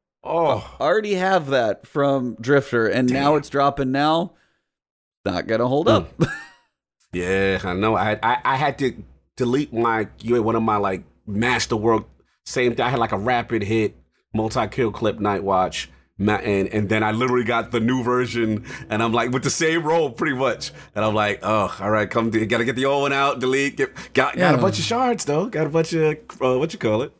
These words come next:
Speaker 2: Oh, yeah,
Speaker 1: But
Speaker 2: master
Speaker 1: yeah,
Speaker 2: shards.
Speaker 1: yeah,
Speaker 2: That's, that's where
Speaker 1: yeah.
Speaker 2: the reissues have to be very careful for what
Speaker 1: Yeah.
Speaker 2: they're doing with them, 'cause if they, if that happens frequently, it's gonna start to piss a lot of people off who are around.
Speaker 1: Yeah,
Speaker 2: But if they make things
Speaker 1: absolutely.
Speaker 2: like the Trinity Ghoul Catalyst, I'm probably not gonna care.
Speaker 1: Mm.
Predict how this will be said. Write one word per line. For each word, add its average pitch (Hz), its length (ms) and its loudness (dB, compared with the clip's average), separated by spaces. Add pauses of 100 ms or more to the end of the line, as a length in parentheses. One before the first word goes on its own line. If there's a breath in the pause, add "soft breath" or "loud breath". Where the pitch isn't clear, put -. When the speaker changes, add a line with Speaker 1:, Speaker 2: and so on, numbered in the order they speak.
Speaker 2:
Oh, 120 100 -6
yeah, 110 140 -6
Speaker 1:
But 107 100 -6
Speaker 2:
master 85 340 0
Speaker 1:
yeah, 80 100 2
Speaker 2:
shards. 127 420 0
Speaker 1:
yeah, - 80 -10
Speaker 2:
That's, 190 320 4
that's 190 320 0
where 202 80 2
Speaker 1:
yeah. 185 60 4
Speaker 2:
the 165 80 0
reissues 131 520 0
have 123 220 4
to 104 80 -4
be 104 340 -4
very 123 480 0
careful 110 400 -2
for 113 400 -2 (600)
what 117 240 0
Speaker 1:
Yeah. - 80 -8
Speaker 2:
they're 120 120 2
doing 117 220 2
with 117 140 -4
them, 113 160 -2
'cause 113 180 -2
if 113 140 -6
they, 131 120 2
if 117 120 -6
that 160 160 0
happens 160 580 -2 (880)
frequently, 190 520 4
it's 165 220 2
gonna 131 180 0
start 110 220 0
to - 80 -10
piss 110 220 -2
a 107 40 0
lot 101 140 4
of 101 80 -6
people 107 220 -2
off 107 180 2
who 113 100 0
are 113 140 0
around. 110 360 -10 (260)
Speaker 1:
Yeah, - 100 -8
Speaker 2:
But 233 320 0
if 202 140 -4
they 196 80 2
make 175 200 2
things 180 200 0
Speaker 1:
absolutely. 143 260 2
Speaker 2:
like - 140 -20
the 123 80 -2
Trinity 170 360 0
Ghoul 170 200 2
Catalyst, 202 480 -2
I'm 170 80 -2
probably 170 260 2
not 180 160 -2
gonna 190 120 0
care. 190 280 2
Speaker 1:
Mm. - 140 -10